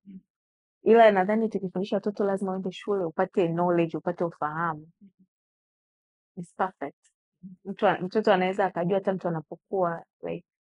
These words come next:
namna gani naweza nikatako maisha na mtu. Na elimu sio lazima hizi sijui za darasani na nini. Tunajua watu hawajasoma.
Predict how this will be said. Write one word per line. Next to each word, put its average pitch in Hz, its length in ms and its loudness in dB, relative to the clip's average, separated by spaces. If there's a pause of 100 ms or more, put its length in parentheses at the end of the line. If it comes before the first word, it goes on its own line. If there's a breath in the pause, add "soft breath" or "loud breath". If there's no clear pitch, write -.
(280)
namna 175 260 0
gani 190 160 0
naweza 185 200 -2
nikatako 175 640 -6
maisha 180 520 -10
na 156 80 -6
mtu. 160 200 -8
Na 190 120 4
elimu 240 240 6
sio 240 180 6
lazima 196 380 4
hizi 196 260 -4
sijui 208 220 -6
za 160 160 -4
darasani 185 680 -4
na 160 100 -6
nini. 175 300 -8
Tunajua 220 460 2
watu 269 200 -2
hawajasoma. 208 680 -6